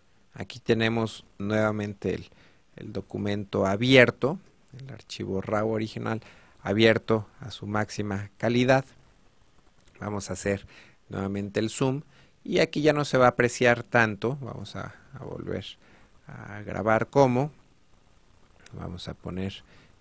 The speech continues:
eh, bueno, cualquier tipo, cualquier nombre. Y aquí, conforme tenemos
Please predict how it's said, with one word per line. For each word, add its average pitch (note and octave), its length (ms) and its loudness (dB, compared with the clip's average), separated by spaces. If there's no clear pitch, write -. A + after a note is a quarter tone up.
eh, - 120 -16
bueno, A#2 220 -16
cualquier - 460 -14
tipo, - 460 -18
cualquier G#2 460 -6
nombre. A#2+ 440 0
Y C3+ 80 0
aquí, C#3+ 480 2
conforme B2 440 2
tenemos C3+ 640 0